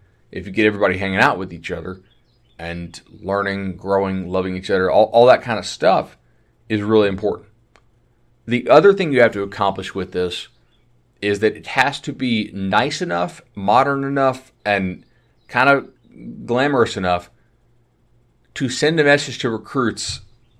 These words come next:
that, "Hey, we are committed to playing at a high level. We are committed to supporting you." You don't want your building to look cheap because then these other kids will go visit an L S U, which has a lazy river, and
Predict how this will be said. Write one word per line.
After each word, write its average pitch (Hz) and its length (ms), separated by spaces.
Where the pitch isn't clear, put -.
that, 98 180
"Hey, 104 500
we 117 300
are 131 100
committed 110 800
to - 140
playing 113 460
at 101 100
a 98 80
high 90 260
level. 85 400
We 104 160
are 113 80
committed 107 500
to - 60
supporting 104 520
you." 95 420
You 110 120
don't 127 260
want 143 200
your 131 100
building 117 360
to 98 100
look 170 260
cheap 98 360
because 117 320
then 127 220
these 127 200
other 123 200
kids 120 280
will 139 220
go 151 180
visit 98 380
an 92 80
L 95 180
S 90 200
U, 95 120
which 90 220
has 104 160
a 98 40
lazy 101 320
river, 101 500
and 95 460